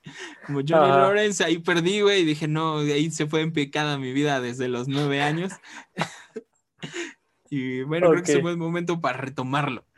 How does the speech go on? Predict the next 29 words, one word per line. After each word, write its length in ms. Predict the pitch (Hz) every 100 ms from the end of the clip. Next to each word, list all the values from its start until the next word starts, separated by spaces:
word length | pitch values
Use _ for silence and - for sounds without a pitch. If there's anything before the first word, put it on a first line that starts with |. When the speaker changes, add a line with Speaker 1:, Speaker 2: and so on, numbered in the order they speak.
| - 277 -
Speaker 1:
Pero 160 | 170
bueno, 200 | 214 240
ya 140 | 220 220
vámonos, 560 | 214 208 156 117 117
ya 160 | 139 175
vámonos. 580 | 208 220 226 254 254 -
Eh, 400 | 151 139 135 127 135
yo 120 | 151
soy 100 | 170
Chris 200 | 151 147
Stonehead, 600 | 143 190 208 214 226 226
muchas 300 | 202 151 156
gracias 220 | 147 143
por 140 | - 127
vernos. 420 | 170 202 208 226
Pueden 220 | - 143
seguirnos 380 | 143 139 143 131
en 120 | 120
redes 200 | 123 123
sociales 680 | 113 - 147 160 180 202 202
y 260 | 170 175 214
suscribirse 960 | 214 156 143 123 131 143 143 143 151 -
a, 600 | 143 143 151 156 160 170 _ - - _ _
al 360 | 151 139 139 139
canal 320 | 139 156 156
de 100 | 147
YouTube 280 | 165 254 269
Cinema 340 | 202 190 190
Club 180 | 254